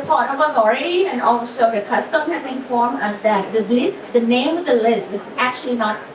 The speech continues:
ninety-six. It's one hundred three. And with this one hundred three, however,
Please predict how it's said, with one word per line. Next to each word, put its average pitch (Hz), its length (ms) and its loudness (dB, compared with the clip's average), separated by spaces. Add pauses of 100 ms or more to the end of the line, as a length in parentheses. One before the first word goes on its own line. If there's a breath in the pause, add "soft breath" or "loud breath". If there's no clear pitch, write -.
(120)
ninety-six. 214 680 -2 (440)
It's 233 200 0
one 262 200 -2
hundred 240 320 -6
three. 214 240 -2 (840)
And 247 380 2
with 349 160 -2
this 311 240 -2
one 294 180 2
hundred 285 400 -4
three, 240 200 2
however, 233 840 2